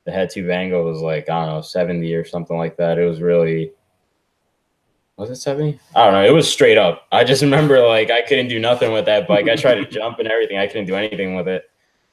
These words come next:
Speaker 1: But, um, yeah, I mean, the hardtails now are, they're just completely different. Like you said, this, the chain
Speaker 2: Yeah,
Speaker 1: stays are
Speaker 2: yeah, yeah.
Speaker 1: super short. Like, I could barely fit my finger in mine, and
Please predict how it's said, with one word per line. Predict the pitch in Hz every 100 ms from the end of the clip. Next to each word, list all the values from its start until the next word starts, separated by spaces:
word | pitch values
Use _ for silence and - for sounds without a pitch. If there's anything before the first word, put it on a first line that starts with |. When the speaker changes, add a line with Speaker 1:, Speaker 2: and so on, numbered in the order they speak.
| _
Speaker 1:
But, | 98 95
um, | 98 95 92 90 85 85 _ _ _ _ _ _ _ _ _ _ _ _ -
yeah, | 98 131 123
I |
mean, | 113 113 110 101
the | 101
hardtails | 117 123 135 123
now | 110 117 123
are, | 104 95 90 87 85 _ _ _ _ _ _ -
they're | 104
just | 110 - - _
completely | 113 101 120 110 98
different. | 104 - 107
Like | 92 87
you |
said, | 90 113 107
this, | - -
the | -
chain | - 101 104
Speaker 2:
Yeah, |
Speaker 1:
stays | 104 107 104 85
are | 78
Speaker 2:
yeah, | - 76
yeah. |
Speaker 1:
super | - - - 131 117
short. | 107 - 117 113
Like, | 98 95
I | 104
could | 117 98
barely | 113 107
fit | - 120
my | 101
finger | 95 110 113 107
in | 95
mine, | 98 107 113 107
and | 90